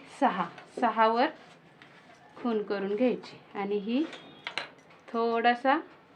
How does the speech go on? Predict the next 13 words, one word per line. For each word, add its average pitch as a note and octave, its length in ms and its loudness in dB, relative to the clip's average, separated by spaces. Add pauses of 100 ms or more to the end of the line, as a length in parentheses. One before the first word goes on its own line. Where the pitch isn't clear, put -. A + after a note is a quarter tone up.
(300)
ब्लाऊज G#3 300 -2 (440)
तिरका C4+ 380 0
करायचा D3+ 460 -4 (520)
आणि G#3 300 0 (1200)
सहावर A#3 440 8
ही A#3+ 160 4
टीप A#3+ 240 4 (1700)
व्यवस्थित G#3 580 2
आणायची. F3+ 480 4 (260)
ह्याच्याच A#3+ 440 2
बाजूने A3+ 560 4 (560)
अजून B3 400 2
एक A#3+ 160 -4